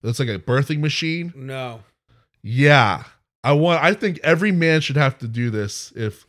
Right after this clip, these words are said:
Speaker 1: the first
Speaker 2: What is it?
Speaker 1: time.
Speaker 2: What do you do?
Speaker 1: It basically, you know how, like, um, when you had to go, like, to the trainer's room, what, back in the day, and they would hook up that electrical, um, shock thing, like, around, like,
Speaker 2: Yeah,
Speaker 1: your
Speaker 2: for
Speaker 1: muscles up,
Speaker 2: muscles,
Speaker 1: and
Speaker 2: yeah.
Speaker 1: it would contract your muscles.
Speaker 2: At the chiropractor all the time.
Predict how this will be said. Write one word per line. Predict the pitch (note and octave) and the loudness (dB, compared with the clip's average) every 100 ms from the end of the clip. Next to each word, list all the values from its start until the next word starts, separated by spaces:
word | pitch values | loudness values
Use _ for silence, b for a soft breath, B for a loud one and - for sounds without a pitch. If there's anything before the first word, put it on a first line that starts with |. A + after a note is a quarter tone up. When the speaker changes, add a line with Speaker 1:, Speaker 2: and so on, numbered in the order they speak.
| _ | _
Speaker 1:
the | D3+ | -2
first | D3 G#3 G#3+ A3 | 2 6 6 8
Speaker 2:
What | |
is | B3 | 6
it? | E3 D3 | 6 6
Speaker 1:
time. | G2+ | 4
Speaker 2:
What | G3+ | 0
do | A#3 | 0
you | A3+ | -4
do? | F#3 B3 C#4+ C#3 | -4 -2 -2 2
Speaker 1:
It | D#3 C3 | 2 4
basically, | F3+ G#3+ - B3 G#3+ | 2 2 -2 -6 -6
you | A3 | -2
know | D4 | 0
how, | C#4 | 4
like, | A3+ F3+ D3 D#3+ | 4 4 0 2
um, | E3 C#3+ C3 B2 G#2+ F#2+ - - - | 4 6 4 2 -6 -10 -16 -20 -2
when | D3 E3+ | 0 4
you | E3+ | 4
had | D#3 | 6
to | D#3 | 6
go, | D3 | 4
like, | D3 | 4
to | D3 | 2
the | C3+ | -2
trainer's | - D3+ D#3 D#3+ D3 | -2 0 0 0 0
room, | E3 E3+ D#3 | -2 -2 -2
what, | B2 | -2
back | C3 C3+ | -2 -4
in | C#3+ | -4
the | C#3 | -4
day, | C#3+ C#3+ D3 D3+ B - | 0 2 2 -2 B -8
and | C3 | -2
they | |
would | B2+ | 0
hook | E3 D3+ | 2 2
up | D#3 C3+ | 0 0
that | C3 | 0
electrical, | B2 C#3 - B2+ D3+ C#3+ C#3 C3 C3 B2 b b - | 0 -2 -2 -2 2 4 4 2 0 -2 b b -6
um, | B2 B2 A#2+ A2+ | 0 2 2 -2
shock | G#2+ - C3 C3 C3+ | -4 -2 0 0 -4
thing, | - D#3+ D3 | -4 -2 0
like, | C3 | 0
around, | A#2+ B2+ B2+ B2+ | 0 0 0 0
like, | B2 A2 G2+ D#3+ | 0 -2 -4 -8
Speaker 2:
Yeah, | G#3+ B3+ | -10 -4
Speaker 1:
your | B2+ | -2
Speaker 2:
for | B2 | 0
Speaker 1:
muscles | B2+ C3+ C3 | 2 0 0
up, | C#3 C#3 | 2 2
Speaker 2:
muscles, | C3 B2+ | 0 -2
Speaker 1:
and | A#2+ | 0
Speaker 2:
yeah. | |
Speaker 1:
it | B2 | 0
would | A#2 | -2
contract | A2+ A2+ B2+ B2 | -6 -6 -4 -4
your | - | -4
muscles. | A#2 A#2+ D3 D3+ F3 - | -8 -6 -4 -4 -4 -10
Speaker 2:
At | C3 | -16
the | |
chiropractor | C3 D#3 D#3+ D#3 F3 E3+ F3 | -12 -8 -6 -6 -8 -10 -8
all | E3+ | -10
the | F3 | -10
time. | G#3+ D#3+ | -10 -12